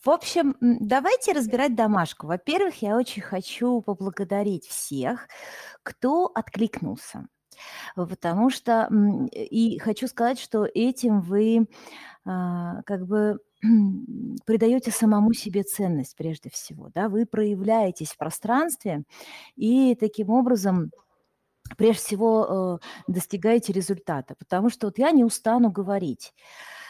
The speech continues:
есть определенный процент от всех наших активностей. Там, ведем ли мы тренинги, да, мастер-группы или там индивидуальные какие-то занятия. Результат есть тогда, когда человек тоже участвует в этом, да. Я тот шарлатан, который обязательно вернет ответственность за вашу жизнь вам же,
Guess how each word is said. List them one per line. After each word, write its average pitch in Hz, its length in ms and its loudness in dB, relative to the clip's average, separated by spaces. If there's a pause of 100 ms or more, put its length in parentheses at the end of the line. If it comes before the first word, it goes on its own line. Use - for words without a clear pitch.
(160)
есть 294 280 4
определенный 220 540 4
процент 262 480 2
от 185 120 -4
всех 233 300 -2
наших 185 400 0
активностей. 160 760 -8
Там, 202 160 -10
ведем 254 340 2
ли 262 100 2
мы 233 320 4
тренинги, 202 580 0
да, 196 160 0
мастер-группы 196 960 -2
или 156 140 -8
там 160 200 -4
индивидуальные 196 880 2
какие-то 233 420 -2
занятия. 208 800 2 (380)
Результат 202 580 -2
есть 165 180 -6
тогда, 220 380 -2
когда 196 240 -2
человек 196 560 -4
тоже 247 320 -2
участвует 208 800 -6
в 156 80 -10
этом, 101 380 -8
да. 220 140 2
Я 240 300 2
тот 262 220 0
шарлатан, 220 680 0
который 240 400 2
обязательно 202 800 2
вернет 214 460 2
ответственность 185 600 -4
за 185 100 -2
вашу 175 320 -6
жизнь 226 380 2
вам 160 340 0
же, - 160 -18